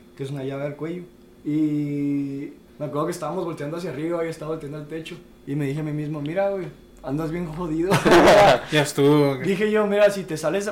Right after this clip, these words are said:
Speaker 1: porque no me estaba entrando la llave en sí. Porque me acuerdo que estaba hasta pensando, dije, "Mira,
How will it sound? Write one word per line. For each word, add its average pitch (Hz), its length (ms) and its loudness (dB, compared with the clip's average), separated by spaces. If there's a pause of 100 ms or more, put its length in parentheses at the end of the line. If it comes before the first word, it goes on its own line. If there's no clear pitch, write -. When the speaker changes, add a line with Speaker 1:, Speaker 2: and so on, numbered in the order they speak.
Speaker 1:
porque 185 340 -2
no 170 160 -4
me 185 120 -2
estaba 220 260 4
entrando 214 460 0
la 202 60 0
llave 170 280 0
en 190 80 -4
sí. 208 280 -8 (760)
Porque 156 280 -2
me 147 120 -2
acuerdo 160 320 -4
que 190 60 -4
estaba 147 220 -6
hasta 196 240 -2
pensando, 147 400 -8
dije, 180 220 -6
"Mira, 160 320 -6